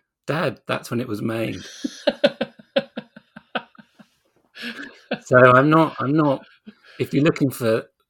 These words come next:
Speaker 1: the hot take on what's, what's new, uh, in terms of the cultural space, I'm probably not a good source on that, but
Speaker 2: Tell us about William Stafford.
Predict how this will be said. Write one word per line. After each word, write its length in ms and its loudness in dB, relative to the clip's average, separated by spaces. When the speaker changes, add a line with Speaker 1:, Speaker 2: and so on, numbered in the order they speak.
Speaker 1:
the 100 0
hot 300 -8
take 400 -6
on 320 -10
what's, 460 -12
what's 280 -10
new, 320 -6
uh, 260 -10
in 140 -10
terms 280 -8
of 80 -10
the 60 -10
cultural 380 -8
space, 300 -16
I'm 100 -10
probably 240 -10
not 160 -8
a 40 -16
good 200 -10
source 340 -10
on 120 -14
that, 180 -18
but 240 -6
Speaker 2:
Tell 140 -4
us 100 -6
about 220 -2
William 180 -4
Stafford. 460 -10